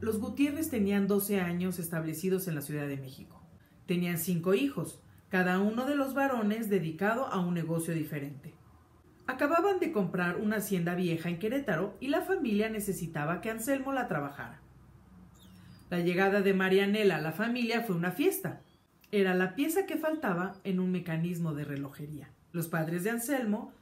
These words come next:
habían pedido a Dios una nuera como ella, para que la vida de su hijo tuviera sentido. Con ayuda de su suegro, Anselmo compró una propiedad en la ciudad de Querétaro,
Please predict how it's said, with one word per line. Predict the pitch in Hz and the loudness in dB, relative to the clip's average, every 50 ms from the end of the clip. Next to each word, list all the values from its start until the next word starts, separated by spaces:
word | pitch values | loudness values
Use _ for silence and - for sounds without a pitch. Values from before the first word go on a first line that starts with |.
| - - - | -12 -6 -4
habían | 233 254 285 294 285 285 | 0 0 0 0 0 0
pedido | 330 277 277 277 285 269 | 0 2 4 4 4 2
a | 247 | 2
Dios | 226 220 208 220 247 - - - - - _ _ - - - | 2 2 2 2 0 -4 -10 -14 -16 -20 _ _ -20 -12 -6
una | 240 240 240 240 240 | -4 0 2 2 2
nuera | 226 220 220 220 220 214 208 | 2 2 0 2 2 0 0
como | 208 196 180 170 170 170 | 0 0 0 2 2 2
ella, | 185 175 160 156 143 139 - - - _ _ _ - | 0 0 0 -2 -4 -8 -10 -16 -20 _ _ _ -6
para | - 175 165 165 165 | -2 0 0 0 0
que | 165 165 | 0 0
la | 160 156 151 | 0 0 0
vida | 156 165 180 190 | 0 0 2 2
de | 202 202 | 2 0
su | - 269 294 | 2 2 2
hijo | 294 277 - - 269 302 370 - | 2 2 0 0 0 0 0 0
tuviera | - 254 196 190 170 165 151 | -2 0 2 2 2 2 0
sentido. | - 156 147 135 - 151 139 127 - - - - _ - - _ _ _ - - - | -2 -4 -6 -4 -4 -6 -6 -8 -8 -12 -18 -20 _ -20 -20 _ _ _ -20 -8 -4
Con | - 262 262 | -2 0 2
ayuda | 277 277 285 359 403 440 403 | 2 4 6 6 6 6 6
de | 370 | 4
su | - - 226 | 2 0 -2
suegro, | 190 - - 185 165 156 147 156 180 208 208 - 208 | -2 0 0 2 2 0 0 0 -2 -2 -2 -4 -4
Anselmo | 214 214 208 - - - 277 269 269 262 262 277 285 285 277 - | -2 -2 -2 -2 -2 0 0 0 0 -2 -2 -2 -2 -4 -4 -2
compró | 226 208 185 - - - 196 190 190 185 185 190 - - - | 0 0 0 0 0 0 2 2 2 2 0 -2 -4 -6 -4
una | 214 214 214 214 208 | -2 -2 -2 0 0
propiedad | 196 190 180 - 165 160 156 160 175 | 0 -2 0 0 -2 -2 0 0 0
en | 185 | -2
la | 180 160 | -2 -2
ciudad | - - 147 143 | -4 -4 -4 -4
de | 147 147 | -4 -4
Querétaro, | 147 190 180 180 160 - 156 139 147 175 - | -2 -2 -2 -2 -2 -4 -4 -4 -4 -6 -8